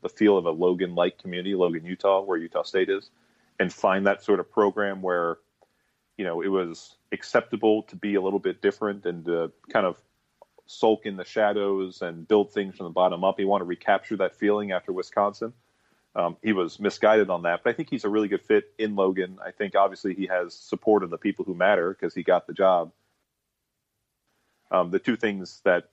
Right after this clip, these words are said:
the two reasons why I wouldn't have him in the top ten are, number one, Matt Wells went eleven and two last year, even though he went eleven and two in his own last season, did Anderson. So the expectations are high. He's also battling his own previous tenure, where he's gotta match that success. So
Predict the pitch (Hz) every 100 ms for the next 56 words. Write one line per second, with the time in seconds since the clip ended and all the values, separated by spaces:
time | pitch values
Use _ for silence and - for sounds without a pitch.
0 | - 110 151 120 110 98 95 101 92 87
1 | 123 120 92 - 90 - 92 87 92 87
2 | 95 90 82 _ _ _ _ _ _ _
3 | _ _ 101 98 110 98 92 95 92 85
4 | 120 101 87 - 90 113 110 101 90 107
5 | 92 87 90 87 - 85 104 95 92 85
6 | 82 - 85 82 85 85 85 85 - 87
7 | 92 101 87 82 - 101 - - 117 110
8 | 101 92 95 87 87 - _ _ _ _
9 | - 107 143 120 95 104 104 104 101 92
10 | 98 90 - 113 95 92 - 107 104 80
11 | _ 95 92 107 92 85 98 98 - 92
12 | - 95 - - 80 - 101 95 85